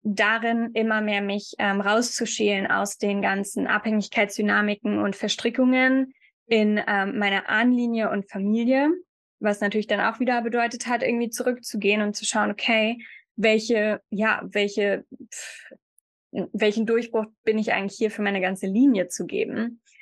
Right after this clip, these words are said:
Und dann wieder dieses, was du gesagt hast, Okay, es geht nicht um mich. Ich sehe die Vision, die größere Seelenvision, was ich mir hier ausgesucht hab, alles klar, geht nicht um mich. Wenn ich weiter am Weg stehe, fehlt halt ein Teil in dieser Welt.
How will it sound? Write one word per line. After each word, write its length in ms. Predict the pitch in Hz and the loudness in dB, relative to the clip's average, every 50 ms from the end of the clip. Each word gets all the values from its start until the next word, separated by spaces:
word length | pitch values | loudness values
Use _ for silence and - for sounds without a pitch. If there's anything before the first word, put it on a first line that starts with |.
| - _ _ | -20 _ _
Und 100 | - 214 | 0 2
dann 180 | 208 208 202 202 | 2 2 2 2
wieder 200 | 220 240 254 233 | 2 2 2 2
dieses, 300 | 196 180 185 185 185 - | 0 -2 -6 -6 -4 -4
was 140 | 190 190 185 | -4 -4 -4
du 100 | - - | -4 -4
gesagt 280 | 185 185 202 202 196 - | -2 0 0 0 0 -2
hast, 160 | 190 180 196 | -4 -4 -6
Okay, 180 | - - 240 226 | -4 0 0 0
es 120 | 220 226 | 0 0
geht 140 | - 226 - | -2 -2 0
nicht 160 | 208 202 - | -2 -2 -2
um 80 | 185 190 | -2 0
mich. 260 | 202 220 220 220 - | 0 0 -2 -2 -4
Ich 100 | 208 - | -6 -2
sehe 140 | - 220 214 | 0 0 2
die 100 | 208 214 | 2 2
Vision, 480 | 196 196 170 170 185 196 202 240 302 381 440 427 - _ - - _ _ _ - | 0 0 0 0 2 4 4 4 4 2 0 -4 -10 _ -20 -20 _ _ _ -6
die 60 | 233 196 | -2 0
größere 440 | 214 208 220 262 285 285 240 220 | 2 4 4 4 2 2 0 0
Seelenvision, 680 | 196 185 202 226 262 277 285 254 247 277 285 285 277 226 | 0 2 2 2 4 2 2 2 2 2 2 2 2 0
was 200 | 202 196 196 - | 0 -2 -2 -4
ich 120 | - 190 - | -6 -4 -2
mir 100 | 202 196 | 0 0
hier 160 | 190 190 - | 2 2 2
ausgesucht 460 | 226 247 - - 277 277 294 285 294 311 | 2 0 -2 -2 -2 -2 -2 -2 -2 -2
hab, 160 | 302 294 302 - _ | -2 -2 -4 -6 _
alles 280 | - 185 175 180 - - | -4 -4 -2 -4 -6 -8
klar, 380 | - - 208 202 208 240 285 285 294 - _ | -4 -2 0 2 2 2 0 -2 -4 -12 _
geht 160 | - - 202 202 | -2 0 0 2
nicht 220 | 190 196 - - | 0 -2 -2 -2
um 80 | 226 226 | 0 0
mich. 300 | 226 220 247 262 254 226 | 2 2 0 0 0 -2
Wenn 160 | 202 196 202 | -2 0 0
ich 140 | 202 - - | -2 0 0
weiter 220 | 196 208 202 214 | 0 0 2 0
am 120 | 202 196 | 0 2
Weg 200 | 196 202 214 208 | 2 0 0 -2
stehe, 400 | - - - 269 269 277 285 285 - - _ _ _ _ _ _ _ _ _ _ _ _ _ _ _ | -4 -2 0 2 2 2 2 0 -4 -10 _ _ _ _ _ _ _ _ _ _ _ _ _ _ _
fehlt 240 | - 247 233 220 214 | 2 4 4 4 4
halt 180 | 214 190 175 - | 2 0 0 -2
ein 80 | 175 | -4
Teil 260 | 180 190 196 180 175 | -6 -4 -2 -2 -2
in 100 | 175 175 | -2 -4
dieser 220 | 170 180 180 175 170 | -2 -2 -2 -2 0
Welt. 320 | 185 - 196 254 294 285 | 2 2 2 2 0 0